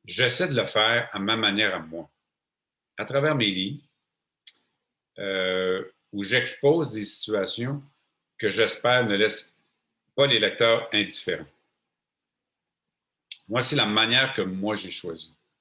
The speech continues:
Bien sûr, parfois, j'aurais le goût de dire des,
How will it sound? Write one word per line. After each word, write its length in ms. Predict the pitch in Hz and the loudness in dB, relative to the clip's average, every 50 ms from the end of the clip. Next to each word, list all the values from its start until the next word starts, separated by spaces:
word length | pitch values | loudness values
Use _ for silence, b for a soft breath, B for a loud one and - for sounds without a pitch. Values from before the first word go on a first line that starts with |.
| _ _ _ _ _ _ _ _ _ _ _ _ _ _ _ _ _ _ _ _ _ _ _ _ _ _ _ _ - | _ _ _ _ _ _ _ _ _ _ _ _ _ _ _ _ _ _ _ _ _ _ _ _ _ _ _ _ -2
Bien 200 | 120 127 135 127 | 2 2 2 2
sûr, 300 | - - 185 190 - - | 2 2 2 2 2 2
parfois, 400 | - 95 - - - 123 120 113 | -2 -2 -2 0 2 2 4 4
j'aurais 240 | 101 98 90 90 | 2 0 -2 -2
le 60 | 90 90 | -4 -4
goût 100 | 98 98 | -8 -10
de 60 | 92 | -8
dire 260 | - - 95 98 92 | -8 -6 -4 -4 -4
des, 580 | 90 85 82 82 80 80 - - - 98 98 | -4 -6 -8 -8 -10 -12 -14 -16 -20 -20 -20